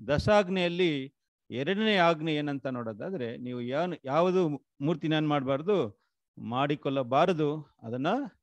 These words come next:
ಮುಗಿಲಬಾರದು ಎಂಬುದಾಗಿ ದೇವರು ಅವ್ರಿಗೆ ಆಜ್ಞೆ ಕೊಟ್ರು. ಆದ್ರೆ ಆ ಆಜ್ಞೆನ ಇಸ್ರಾಯೇಲ್ ಜನರು ಒಂದು ನಲವತ್ತು ತಿ-, ನಲವತ್ತು ದಿನ ಕೂಡ ಏನ್ ಮಾಡಿಲ್ಲ, ಅದನ್ನ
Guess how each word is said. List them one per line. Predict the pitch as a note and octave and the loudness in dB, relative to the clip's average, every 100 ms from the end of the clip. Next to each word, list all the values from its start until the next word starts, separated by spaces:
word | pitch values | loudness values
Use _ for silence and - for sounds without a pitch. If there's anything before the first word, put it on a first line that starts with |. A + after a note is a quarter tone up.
| - | -14
ಮುಗಿಲಬಾರದು | A2 B2+ C#3+ D3 B2 B2 A2+ | -8 -6 -4 -4 -2 -2 -2
ಎಂಬುದಾಗಿ | A2+ G#2+ A#2 E3 E3 C3+ - _ _ _ _ A2 A2+ | -8 -8 -6 -6 -4 -6 -8 _ _ _ _ -8 2
ದೇವರು | G3 G3 | 4 6
ಅವ್ರಿಗೆ | E3 D#3 | 6 4
ಆಜ್ಞೆ | C#3 D#3 E3 E3+ | 2 0 0 -2
ಕೊಟ್ರು. | - A#2+ - - _ - - - _ _ _ _ _ | -2 -6 -6 -12 _ -16 -16 -18 _ _ _ _ _
ಆದ್ರೆ | F3+ A3 G3+ D#3+ D#3 E3 - | 0 6 6 6 4 -2 -8
ಆ | D3 D3+ D#3+ | -2 2 4
ಆಜ್ಞೆನ | A3 A3+ G#3+ | 2 2 2
ಇಸ್ರಾಯೇಲ್ | F#3+ D3 F3 A3 | 0 0 0 2
ಜನರು | F#3 F3+ F3 E3+ D3+ - _ _ _ _ _ | 2 0 2 0 0 -4 _ _ _ _ _
ಒಂದು | - D3 F3+ F3 | -2 2 4 6
ನಲವತ್ತು | D#3+ F3+ A#3 F#3+ A3+ | 6 6 4 4 -2
ತಿ-, | G3 G#3+ G3 | -2 0 2
ನಲವತ್ತು | D#3+ F3 A3+ G3+ G3 | 2 6 6 4 2
ದಿನ | F#3+ G#3+ | 2 2
ಕೂಡ | A3+ A3+ | 2 2
ಏನ್ | G#3 F#3+ | 2 2
ಮಾಡಿಲ್ಲ, | E3+ E3 | 0 0
ಅದನ್ನ | C#3+ B2+ | -2 -2